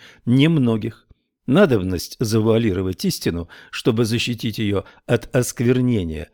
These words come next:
становилась всё более и более явственной. С каждым новым поколением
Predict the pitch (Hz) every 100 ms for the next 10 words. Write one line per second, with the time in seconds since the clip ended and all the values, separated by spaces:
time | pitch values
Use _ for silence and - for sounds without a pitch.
0 | _ _ - - - 131 127 147 139 -
1 | 135 123 131 123 120 110 117 113 101 143
2 | 160 - - 76 78 - _ _ - -
3 | 139 127 117 139 139 139 135 139 127 120
4 | 131 139 139 139